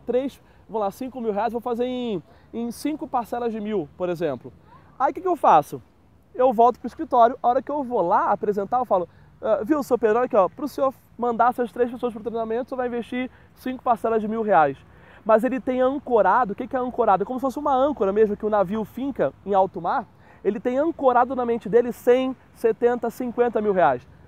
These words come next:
Logo, quando eu falo pra ele que vai ficar cinco parcelas de mil, parece ridículo fechar esse contrato frente ao que ele já tinha ancorado antes. Pessoal, essa é a lei do contraste. Eu espero que essa técnica de hoje ajude você a vender mais. Já tá ficando longo esse vídeo, era pra ser um vídeo curto,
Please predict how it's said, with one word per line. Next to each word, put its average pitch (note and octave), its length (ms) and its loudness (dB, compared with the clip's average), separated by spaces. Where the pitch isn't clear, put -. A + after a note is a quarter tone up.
Logo, B3 380 2
quando A#3+ 160 0
eu A#3+ 80 0
falo B3+ 300 -4
pra A#3 120 -4
ele A3+ 120 -4
que A3 80 -14
vai A3 120 -6
ficar G3+ 220 -8
cinco B3+ 280 -12
parcelas G3+ 420 -4
de E3+ 100 -8
mil, G#3 300 -6
parece A3 420 -4
ridículo F#3 1160 -2
fechar G3 380 0
esse G3 180 -6
contrato F3 680 -4
frente G#3 360 -2
ao G3 40 -4
que G#3+ 100 -8
ele F#3+ 80 -6
já F#3+ 140 -2
tinha F3+ 200 -8
ancorado E3+ 500 0
antes. A#2 220 -6
Pessoal, A3 340 2
essa A#3 240 0
é - 20 2
a - 20 2
lei A3 120 2
do G#3 120 -8
contraste. D#3+ 540 0
Eu E3+ 80 -8
espero G3+ 260 0
que - 60 -4
essa G#3 160 -2
técnica G#3 500 -2
de E3+ 140 -4
hoje F3+ 220 -2
ajude E3+ 260 -4
você E3+ 300 -8
a E3 80 0
vender F#3+ 440 -2
mais. D3+ 360 0
Já F3 60 -10
tá G3+ 140 2
ficando A3 240 -2
longo G#3+ 240 4
esse G#3+ 180 -2
vídeo, G3+ 160 -2
era G#3+ 100 0
pra G3 80 -12
ser A3 80 0
um A3+ 60 2
vídeo A3+ 240 -4
curto, C#4 440 -2